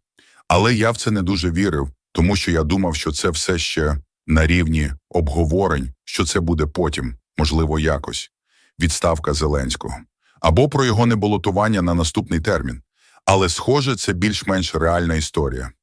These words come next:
Ну, давайте порозмірковуємо. Підписуйтесь, будь ласка,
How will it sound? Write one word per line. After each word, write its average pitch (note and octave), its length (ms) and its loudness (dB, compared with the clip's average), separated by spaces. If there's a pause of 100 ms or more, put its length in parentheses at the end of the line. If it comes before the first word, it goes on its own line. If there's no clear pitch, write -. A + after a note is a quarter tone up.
(460)
Ну, A#2 100 6
давайте C3 420 2
порозмірковуємо. D#2+ 960 -2 (340)
Підписуйтесь, G#2+ 760 2
будь D#2+ 220 -2
ласка, E2 520 -2